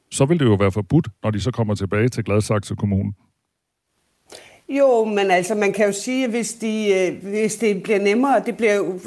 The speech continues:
Speaker 2: hvad kan man sige, ja, selvfølgelig vil det være forbudt, når de kommer tilbage til Gladsaxe Kommune, men de kan jo bare indtage det i København. Rigtig mange af vores unge, de tager jo til København og fester. Øh, så, så man kan sige, så indtager de det jo bare der, hvor de fester.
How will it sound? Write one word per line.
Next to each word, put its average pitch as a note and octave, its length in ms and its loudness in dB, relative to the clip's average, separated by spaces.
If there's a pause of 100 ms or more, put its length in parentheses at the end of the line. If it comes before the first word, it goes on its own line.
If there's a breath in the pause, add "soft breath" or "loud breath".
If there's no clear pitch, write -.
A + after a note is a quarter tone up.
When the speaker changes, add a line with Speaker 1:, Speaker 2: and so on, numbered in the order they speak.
Speaker 2:
hvad G3+ 180 0
kan G#3+ 140 -12
man F3+ 80 -10
sige, G#3 340 -6 (300 loud breath)
ja, F3 140 0
selvfølgelig B3+ 400 0
vil A3 160 -2
det G3 120 0
være E3+ 140 2
forbudt, G3 280 -8
når - 80 -6
de G3+ 60 -8
kommer F3 200 -2
tilbage G3+ 260 -4
til G#3 120 -14
Gladsaxe F#3+ 420 -2
Kommune, G3 340 -4
men F#3 120 -2
de F#3+ 80 -6
kan F#3 80 -2
jo F3 80 2
bare F#3+ 260 0
indtage G3 320 -4
det G3 40 -6
i G3 80 -6
København. F3 520 -4
Rigtig F#3+ 300 -2
mange G3 240 0
af F#3 60 -2
vores F#3 240 -2
unge, F#3+ 300 -2
de F#3+ 80 -14
tager F#3 200 0
jo F3+ 60 -2
til F3+ 120 -10
København F3+ 440 -6
og G3+ 80 -10
fester. F#3 380 -4 (640 loud breath)
Øh, F#3 220 4
så, F3+ 320 -2
så F3+ 180 -6
man F3 180 2
kan F#3 100 -6
sige, F#3+ 200 -6
så G3 100 -4
indtager F#3+ 400 2
de F#3 160 -6
det F3 140 -4
jo D#3+ 100 -2
bare F3+ 300 0
der, G#3 120 -4
hvor F3+ 120 -6
de F3 120 -8
fester. F#3 360 -8